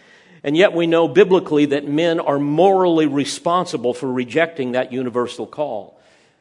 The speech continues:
We, we s-, we'll read about that in Hebrews chapter twelve and verse twenty-five. But then there is also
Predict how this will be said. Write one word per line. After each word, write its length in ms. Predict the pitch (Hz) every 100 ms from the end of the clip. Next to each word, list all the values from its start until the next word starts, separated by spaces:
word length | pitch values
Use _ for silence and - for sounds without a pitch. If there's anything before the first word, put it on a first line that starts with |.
| _ _
We, 300 | 135 135 131
we 140 | 135
s-, 140 | 127 - _ _
we'll 300 | - 123 135
read 180 | 131 143
about 300 | 120 127 120
that 220 | 147 131
in 100 | 127
Hebrews 300 | 120 131 131
chapter 300 | - 135 -
twelve 360 | 117 156 151 117
and 80 | 113
verse 180 | 117 -
twenty-five. 720 | 135 117 - 139 117 90 101
But 120 | -
then 160 | 214
there 160 | 220 190
is 160 | 180 170
also 520 | 196 202 170 139